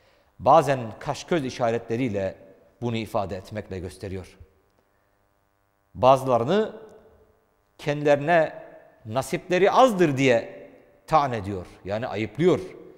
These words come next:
yani kınıyor. Bazılarını yüzüne karşı aşağılıyor, bazılarının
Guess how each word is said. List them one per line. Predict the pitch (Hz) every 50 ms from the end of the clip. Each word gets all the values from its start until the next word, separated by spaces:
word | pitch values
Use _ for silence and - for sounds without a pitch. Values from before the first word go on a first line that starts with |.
| - _ _ _ _
yani | - 117 120 131 151
kınıyor. | 147 - - 131 120 143 127 95 - - - - - - _ _ _ _ _ _ _ _ _ _ _ -
Bazılarını | 95 120 175 208 214 185 185 185 180 196 214
yüzüne | 208 190 180 147 170 185 240 233
karşı | - 180 143 131 - - 131
aşağılıyor, | 131 - - 143 123 117 127 175 226 247 - - - - - - - - - _ _ _ _ _ _ _ _ -
bazılarının | 80 78 87 123 127 131 120 107 110 107 107 113 139 160 160 151 147